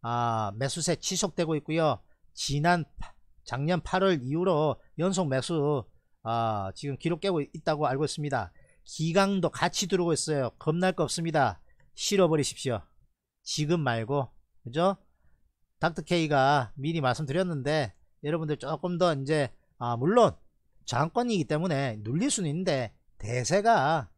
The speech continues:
타이밍 놓은 종목들은 실어 나가도 별 문제 없는 타이밍이다. 그거 강조하고 싶은 겁니다. 자, 끝날 때까지, 시장 끝날 때까지 외국인 기관 매수세 지속되는지 여부 체크하시고,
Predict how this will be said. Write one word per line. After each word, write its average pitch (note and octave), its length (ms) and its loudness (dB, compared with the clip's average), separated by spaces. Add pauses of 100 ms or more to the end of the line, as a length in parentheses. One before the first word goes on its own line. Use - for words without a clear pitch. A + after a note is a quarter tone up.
(540)
타이밍 G3 380 0
놓은 D#3 160 0
종목들은 G3+ 400 0
실어 B3+ 300 0
나가도 D3 300 0
별 C#3+ 200 0
문제 B2 280 0
없는 A#3 360 0 (100)
타이밍이다. E3+ 560 -2 (140)
그거 D3+ 260 2
강조하고 D#3 340 2
싶은 A#2+ 220 -8
겁니다. G2+ 320 -8 (360)
자, C3 300 0 (360)
끝날 A3+ 300 4
때까지, F#3 640 2
시장 F#3+ 320 0
끝날 G#3+ 260 4
때까지 F#3+ 340 2
외국인 F3 720 2
기관 F#3 320 2
매수세 D#3 520 -2
지속되는지 F3 640 -4
여부 D#3 320 2
체크하시고, F#3 720 0